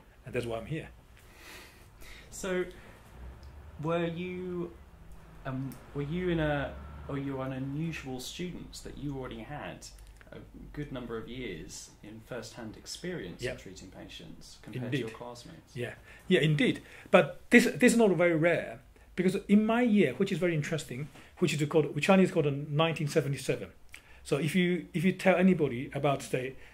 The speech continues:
Speaker 1: the student in Chinese history from nineteen seventy-seven, this is the first year after the Cultural Revolution, come back to the university by the examination. So it's a,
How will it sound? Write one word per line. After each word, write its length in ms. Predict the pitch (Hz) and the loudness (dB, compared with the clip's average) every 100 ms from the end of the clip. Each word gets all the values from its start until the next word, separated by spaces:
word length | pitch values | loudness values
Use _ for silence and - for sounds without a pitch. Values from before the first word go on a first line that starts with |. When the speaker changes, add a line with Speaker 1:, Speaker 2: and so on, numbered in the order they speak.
| - | -6
Speaker 1:
the 100 | 143 | -4
student 360 | - 180 143 127 | 0 0 0 -2
in 100 | 135 | -2
Chinese 240 | 151 143 | 0 0
history 400 | 143 - 131 123 | -4 -6 -8 -10
from 280 | 120 123 123 | -10 -8 -2
nineteen 260 | 147 147 | 0 0
seventy-seven, 580 | 143 131 123 123 131 113 - | -2 -4 -4 -6 -6 -6 -6
this 140 | 139 | -4
is 60 | 135 | -4
the 60 | |
first 340 | 120 160 139 - | 0 2 2 -2
year 260 | 104 98 - - - - - | -10 -10 -14 -18 -20 -20 -2
after 280 | 151 147 143 | -2 0 -4
the 60 | |
Cultural 260 | - 131 123 | -6 -6 -6
Revolution, 400 | 123 113 101 135 - - - - | -6 -8 -14 -16 -20 -20 -18 -4
come 220 | 147 131 | -2 0
back 340 | 135 104 - - | -4 -4 -14 -12
to 80 | |
the 60 | 117 | -8
university 600 | 120 120 117 117 104 131 - | -6 -4 -4 -4 -10 -12 -8
by 180 | 123 113 | -6 -6
the 100 | - | -10
examination. 680 | - 135 110 110 107 - 90 - - - - - | -10 -8 -8 -10 -10 -12 -16 -20 -20 -20 -20 -8
So 380 | - 127 123 - 139 | -2 0 0 -2 -4
it's 140 | 127 | 2
a, 240 | 143 139 | 2 2